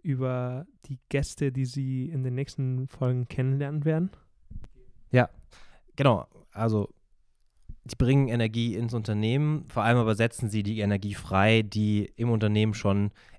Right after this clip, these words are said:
Speaker 2: in den Teams steckt. Ja, ich glaube, das ist ein ganz wichtiger Punkt. Ähm,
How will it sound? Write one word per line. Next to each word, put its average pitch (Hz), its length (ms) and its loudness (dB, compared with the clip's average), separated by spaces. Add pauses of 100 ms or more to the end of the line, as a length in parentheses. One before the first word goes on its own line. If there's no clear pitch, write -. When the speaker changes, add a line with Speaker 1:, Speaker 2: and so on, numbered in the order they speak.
Speaker 2:
in 120 100 -2
den 110 140 4
Teams 120 320 -2
steckt. - 400 2
Ja, 95 120 2
ich 101 80 -2
glaube, 98 220 -4
das 98 180 -4
ist - 200 -8 (300)
ein - 80 -10
ganz 104 200 4
wichtiger 110 360 2
Punkt. 123 420 -2 (260)
Ähm, 104 400 -6